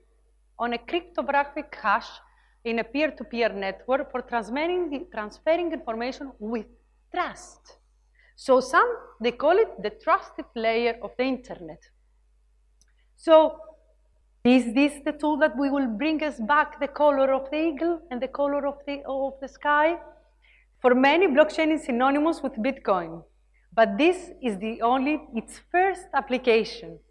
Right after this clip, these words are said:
Another application, very important, that it is now widely used, is called them smart contracts. It's self-executed,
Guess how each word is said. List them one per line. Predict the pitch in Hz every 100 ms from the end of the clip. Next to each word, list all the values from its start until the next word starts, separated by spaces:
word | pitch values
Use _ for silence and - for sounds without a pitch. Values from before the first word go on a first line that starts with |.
| _
Another | 220 277 285
application, | 269 254 262 262 262 277
very | 247 247
important, | 247 247 254 269 262
that | 220 226
it | 214
is | 202
now | 240 247
widely | 240 247 247 247 233
used, | 220 247 240
is | 233
called | - 240
them | 233 220
smart | - 233 240 240 -
contracts. | 269 262 175 170 - - _ - _ -
It's | - - -
self-executed, | 294 - - - - _ _ _ _ - - - 302 - 294 277